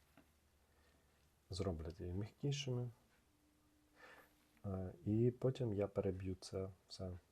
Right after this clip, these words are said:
в більш дрібну фракцію, в пюре, і поставлю ще ферментуватись на місяць або два. Таким чином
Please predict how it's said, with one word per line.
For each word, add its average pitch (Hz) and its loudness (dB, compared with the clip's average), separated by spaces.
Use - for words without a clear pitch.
в 95 -10
більш 95 2
дрібну 95 0
фракцію, 131 0
в - -20
пюре, 107 4
і 80 -2
поставлю 87 2
ще - -4
ферментуватись 85 -2
на 80 -6
місяць - -10
або - -10
два. - -12
Таким 82 -2
чином 120 4